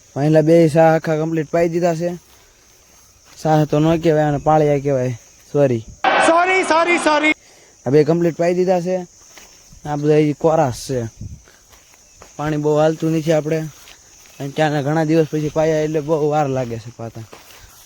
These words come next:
Speaker 1: હાલો ભાઈ, હવે આપણે જઈએ ઘરે. અહીંથી નીકળી આવે પહેલાં મોટર બંધ કરવા જઈશું આપણે.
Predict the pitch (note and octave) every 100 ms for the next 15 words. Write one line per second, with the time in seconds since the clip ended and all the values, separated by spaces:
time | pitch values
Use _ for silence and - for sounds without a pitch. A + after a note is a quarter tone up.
0 | - - D3+ F3 F#3 F#3+ F#3 F#3+ F3+ F3
1 | F#3+ E3 D#3 G3 G#3 F#3+ - - - -
2 | _ - - - - _ _ - - -
3 | - _ _ - - C#3+ C#3 C#3 C#3+ D#3
4 | F3 E3+ E3 D3+ D3 C#3+ D3 D#3 D#3 D3+
5 | D#3+ D3+ D#3 D#3 E3 D#3 E3 F3